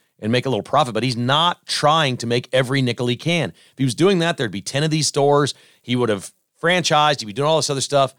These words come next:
No, it's just old school, old fashioned. It's the way to go. Jocelyn's Jewelry, ninety-fifth and Antioch, the jeweler you'll recommend to your friends and family.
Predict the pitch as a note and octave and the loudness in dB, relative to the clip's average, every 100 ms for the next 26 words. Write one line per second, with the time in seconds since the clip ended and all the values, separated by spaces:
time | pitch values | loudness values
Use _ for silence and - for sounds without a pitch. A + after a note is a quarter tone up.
0 | _ _ _ _ _ _ - C3+ F3+ F#3 | _ _ _ _ _ _ -10 0 4 4
1 | - - _ - A2+ - D#3 C#3 - D#3+ | 0 -10 _ -8 -6 -2 -2 -2 -2 2
2 | F3+ F#3+ - - E3 D#3+ - C#3 C3 A#2+ | 2 2 -2 0 2 2 0 0 0 0
3 | G#2+ - G2 - G2+ G2 F#2+ E2 D#2 G2+ | 0 -2 -6 -8 -6 -4 -4 -6 -10 -2
4 | A2+ C3 A#2 C3+ A2 G#2+ G2 F#2 F2+ - | 0 0 -2 -6 -6 -6 -6 -6 -10 -14
5 | _ _ _ G#2 B2 D3+ C3+ B2+ A2 G2+ | _ _ _ -4 -2 0 -2 -4 -2 -2
6 | F#2 F2 F2 - E2 A#2+ A#2 G#2 A#2+ G#2 | -2 -4 -6 -10 -4 0 0 0 0 0
7 | - F#2+ F#2+ F#2 F2+ _ _ _ - F2+ | -2 -2 0 -2 -6 _ _ _ -14 -8
8 | F#2 E2+ E2+ D#2+ D#2 D2 C#2 _ _ _ | -8 -8 -14 -14 -18 -20 -20 _ _ _
9 | _ _ _ _ - | _ _ _ _ -20